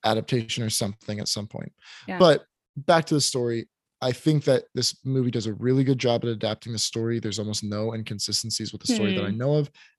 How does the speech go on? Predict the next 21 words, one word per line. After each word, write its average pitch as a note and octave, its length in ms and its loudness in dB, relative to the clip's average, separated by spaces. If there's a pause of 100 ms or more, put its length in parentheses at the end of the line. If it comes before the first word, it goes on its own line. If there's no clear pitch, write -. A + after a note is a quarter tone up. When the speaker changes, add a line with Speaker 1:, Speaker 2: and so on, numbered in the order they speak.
Speaker 1:
And, B2 280 -2 (840)
and C3 240 2 (260)
I B2+ 80 -2
think B2+ 260 -2
that A#2 120 2
it's, - 340 -4 (320)
um, A2 460 0 (1300)
it C3+ 180 2
is A#2 300 4
props - 420 2
to C3+ 140 0
Derrickson, B2+ 680 0
but A#2+ 120 -4
also A2 240 -4
props - 360 -2
to G#2+ 100 -6
Hill A2+ 340 -2
with A2 140 -6
his A2 140 -8
writing B2+ 380 2
this, A#2+ 260 -2